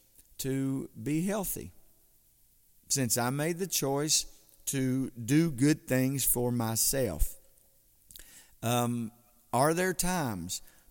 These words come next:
that I'm in restaurants and smell bacon and go, "Ooh, that smells good"? Absolutely. But that's why it's not an emotional choice. It's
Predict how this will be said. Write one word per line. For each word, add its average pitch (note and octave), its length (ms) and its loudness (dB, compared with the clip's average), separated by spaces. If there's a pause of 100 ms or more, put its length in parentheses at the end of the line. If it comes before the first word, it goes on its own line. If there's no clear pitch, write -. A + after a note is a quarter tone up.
that A#2+ 160 2
I'm C3 180 2
in C#3 140 0
restaurants B2 760 0 (540)
and A2+ 480 0
smell C3 680 2
bacon A2 600 0
and G#2+ 200 -2
go, G#2 340 0 (100)
"Ooh, A#2+ 400 2 (180)
that A#2 140 -2
smells G#2+ 440 0
good"? F#2 320 -4
Absolutely. C#4+ 1300 0 (1000)
But B2+ 680 0 (260)
that's D#3 400 4
why D3+ 220 0
it's - 180 2
not D3 220 0
an B2 80 0
emotional B2+ 760 2
choice. G2 600 -2 (720)
It's B2 440 4